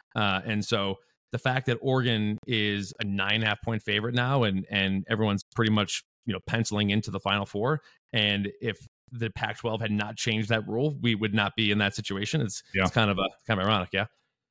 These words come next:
Speaker 2: Totally. Um, yeah, um, um, Oregon's probably gonna win,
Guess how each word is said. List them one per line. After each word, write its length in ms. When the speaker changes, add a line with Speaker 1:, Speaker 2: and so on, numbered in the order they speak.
Speaker 2:
Totally. 360
Um, 580
yeah, 300
um, 180
um, 320
Oregon's 400
probably 400
gonna 180
win, 460